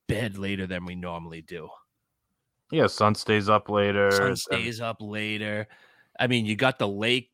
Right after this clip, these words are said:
Speaker 1: back there where you can go have, like, cocktails and a lot of boating activities. You can go on a fishing excursion, rent some pontoons.
Speaker 2: Yeah,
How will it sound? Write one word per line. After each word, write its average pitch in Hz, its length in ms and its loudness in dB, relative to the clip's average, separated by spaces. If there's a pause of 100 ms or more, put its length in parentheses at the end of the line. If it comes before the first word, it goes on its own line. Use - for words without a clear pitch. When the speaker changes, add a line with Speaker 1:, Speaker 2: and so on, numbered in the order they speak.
Speaker 1:
back 123 320 2
there 120 320 6
where 110 120 2
you 104 140 0
can 107 180 -6
go 104 160 0
have, 104 260 0
like, 90 180 -6
cocktails 117 1120 0
and 87 240 -8 (680)
a 110 40 -4
lot 120 360 6
of 101 220 -4
boating 131 460 8
activities. 120 1040 0
You 104 100 -2
can 104 100 -6
go 104 120 -2
on 101 140 -2
a - 60 -8
fishing 131 560 0
excursion, 117 840 -2
rent 95 200 -4
some 90 200 -8
pontoons. 113 1300 0
Speaker 2:
Yeah, 104 260 -4